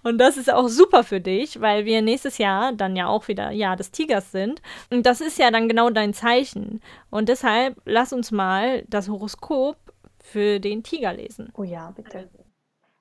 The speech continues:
Speaker 1: Zwanzig zweiundzwanzig ist dein Jahr.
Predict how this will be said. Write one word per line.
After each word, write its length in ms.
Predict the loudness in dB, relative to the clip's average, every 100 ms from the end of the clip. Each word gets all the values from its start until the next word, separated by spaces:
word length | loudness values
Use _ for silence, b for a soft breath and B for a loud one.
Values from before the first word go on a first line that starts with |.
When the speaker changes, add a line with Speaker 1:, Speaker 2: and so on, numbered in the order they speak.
| _ _ _ _ _ _ _ _ _ _ _ _ _ _ _ _ _ _ _ _ _ _ _ _ _ -10
Speaker 1:
Zwanzig 440 | 0 0 2 -4
zweiundzwanzig 720 | -2 0 0 0 0 0 -4 -8
ist 240 | -8 -6 -4
dein 260 | -2 -2
Jahr. 320 | -2 -4 -8